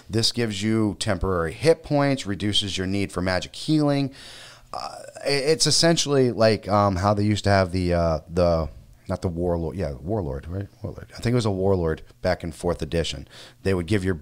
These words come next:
your buddies all these bonuses. Uh, magic initiative. This is one of those ones, like I said, if you're gonna do the arcane mage, um, you wanna, you wanna go, or the arcane rogue as it is. I forget, it's arcane trickster.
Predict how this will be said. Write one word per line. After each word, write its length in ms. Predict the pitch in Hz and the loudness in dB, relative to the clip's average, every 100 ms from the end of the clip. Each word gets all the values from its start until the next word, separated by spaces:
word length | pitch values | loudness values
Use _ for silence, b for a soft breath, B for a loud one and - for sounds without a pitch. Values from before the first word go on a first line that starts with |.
| - | -2
your 160 | 123 90 | -2 2
buddies 400 | 113 101 87 80 | 4 4 0 0
all 140 | 87 | 0
these 160 | 82 78 | 0 -4
bonuses. 640 | 85 85 80 69 65 - B B B B B B | -4 -4 -6 -8 -8 -10 B B B B B B
Uh, 300 | - 110 107 92 | 2 4 4 2
magic 380 | 113 131 131 | 0 0 0
initiative. 520 | 127 113 - 87 80 - _ | -2 -2 -2 -4 -6 -8 _
This 280 | 98 127 160 | -2 0 2
is 200 | 160 151 | 0 -4
one 280 | 90 135 | -2 0
of 60 | 139 | 4
those 200 | 135 107 | 2 2
ones, 200 | 120 113 | 0 0
like 120 | 113 | 0
I 60 | 110 | 0
said, 180 | 107 95 | -2 -4
if 100 | 90 | -4
you're 60 | |
gonna 160 | 90 90 | -4 -2
do 140 | 95 | -2
the 140 | 107 104 | -2 -2
arcane 580 | - 104 104 - 101 98 | 2 4 4 -2 -4 -2
mage, 520 | 92 85 82 - - - | -4 -4 -6 -6 -8 -4
um, 320 | 90 85 80 - | -2 -2 -4 -8
you 120 | 90 | -4
wanna, 240 | 92 87 85 | -2 -2 -4
you 100 | 95 | -4
wanna 220 | 95 90 | -2 -2
go, 260 | 82 90 82 | 0 -2 -2
or 140 | 87 87 | -6 -4
the 120 | 82 | 0
arcane 580 | 90 90 92 85 80 - - _ 73 | 0 0 -4 -4 -6 -10 -18 _ -2
rogue 260 | 82 80 | 0 0
as 160 | 78 73 | -4 -4
it 80 | 78 | -2
is. 200 | 78 - | -2 -6
I 40 | - | -10
forget, 280 | - 80 78 - - | -12 -8 -8 -10 -20
it's 160 | - | -16
arcane 380 | - - - 76 | -12 -12 -8 -8
trickster. 460 | 73 - - - | -8 -12 -14 -16